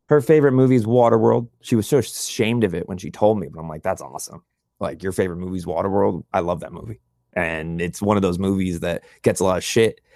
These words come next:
And I think it only gets shit because it had a huge budget when it came out, and people were like, "You spent two hundred million on this shit?"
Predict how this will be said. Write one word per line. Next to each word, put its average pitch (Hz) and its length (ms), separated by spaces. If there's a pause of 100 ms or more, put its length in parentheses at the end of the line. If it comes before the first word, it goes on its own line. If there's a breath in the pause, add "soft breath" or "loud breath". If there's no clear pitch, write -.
(140)
And 95 100
I 92 60
think 196 160
it - 40
only 117 140
gets 101 220
shit - 180
because 95 540 (180)
it 107 180
had 113 220
a 87 60
huge 117 360
budget 113 480 (540)
when 107 460
it 110 120
came 127 280
out, 135 340
and 101 140
people 104 260
were 101 80
like, 85 240
"You 104 60
spent 165 340
two 127 180
hundred 107 280
million 110 300
on 82 200
this 95 180
shit?" - 340